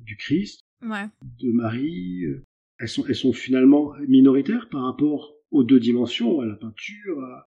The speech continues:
Speaker 1: au livre.
Speaker 2: Ouais.
Speaker 1: Tout simplement.
Speaker 2: Ok. Tu m'as dit un peu plus tôt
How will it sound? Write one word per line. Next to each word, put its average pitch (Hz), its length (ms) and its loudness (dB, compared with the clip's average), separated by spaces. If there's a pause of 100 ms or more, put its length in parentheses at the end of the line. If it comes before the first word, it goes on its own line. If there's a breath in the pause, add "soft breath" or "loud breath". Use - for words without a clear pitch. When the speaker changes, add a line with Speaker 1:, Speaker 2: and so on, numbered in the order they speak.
(200)
Speaker 1:
au 139 80 4
livre. 151 400 2 (260)
Speaker 2:
Ouais. 226 200 -4 (520)
Speaker 1:
Tout 123 80 -16
simplement. 127 500 -4 (400)
Speaker 2:
Ok. 381 160 0 (340)
Tu 269 120 -2
m'as 254 140 4
dit 240 180 -2 (240)
un 240 160 -2
peu 226 160 -4
plus 254 200 -10
tôt 339 200 -2